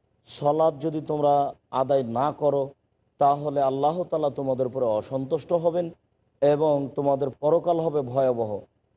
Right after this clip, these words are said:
যে ব্যাপারে রাসূল সাল্লাল্লাহু আলাইহি সাল্লাম বললেন যে, "লা তারফা আসাকা আদাবান মিন আহলিক", তুমি তোমার পরিবারের উপর থেকে শিষ্টাচারের লাঠি উঠিয়ে নিও না, বিশেষ সতর্ক করার। তারপরে যেটা বললেন,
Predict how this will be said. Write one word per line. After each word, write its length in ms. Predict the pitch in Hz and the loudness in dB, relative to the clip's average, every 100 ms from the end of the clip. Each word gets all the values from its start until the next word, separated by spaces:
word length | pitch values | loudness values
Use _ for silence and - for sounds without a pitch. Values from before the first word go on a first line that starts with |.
| _ - | _ -4
যে 140 | 147 160 | -2 2
ব্যাপারে 360 | 170 165 160 | 2 4 2
রাসূল 360 | 147 131 160 143 | 2 0 -4 -8
সাল্লাল্লাহু 520 | - 139 135 139 143 | -4 -4 0 0 0
আলাইহি 180 | 135 120 | -2 -4
সাল্লাম 240 | 135 131 | -2 0
বললেন 460 | 120 131 147 139 110 - _ _ _ _ 113 | 0 2 2 0 -4 -14 _ _ _ _ -2
যে, 280 | 135 131 | 2 2
"লা 280 | 123 151 170 | 2 2 2
তারফা 480 | 170 165 139 151 139 | 0 -4 -2 0 2
আসাকা 460 | 139 165 170 135 120 | 0 -2 -2 0 0
আদাবান 360 | 120 131 131 | 0 0 0
মিন 200 | 123 120 120 | 0 -6 -4
আহলিক", 360 | 131 123 117 101 _ _ - | -4 -4 -8 -10 _ _ -4
তুমি 180 | 151 165 | -2 0
তোমার 260 | 170 170 | 0 0
পরিবারের 560 | 165 143 147 139 147 156 | 0 0 0 2 2 2
উপর 240 | 151 147 | -2 -6
থেকে 280 | 123 143 135 | -8 -6 -4
শিষ্টাচারের 800 | - - 147 - 254 - 151 151 | -4 -8 -10 -2 -2 0 0 0
লাঠি 380 | 139 113 113 156 | -2 -4 -4 -6
উঠিয়ে 300 | 147 123 135 | -6 -4 -4
নিও 180 | 117 110 | -2 -4
না, 180 | 107 175 _ _ _ 139 | -6 -10 _ _ _ -8
বিশেষ 460 | 185 - 208 - | -4 0 0 0
সতর্ক 400 | 156 131 135 117 | -4 -2 -4 -6
করার। 260 | 107 92 87 _ _ _ _ _ | -4 -4 -4 _ _ _ _ _
তারপরে 400 | 147 170 156 165 | 0 0 0 -2
যেটা 200 | 156 151 | -2 -2
বললেন, 360 | 143 135 143 | -2 0 -2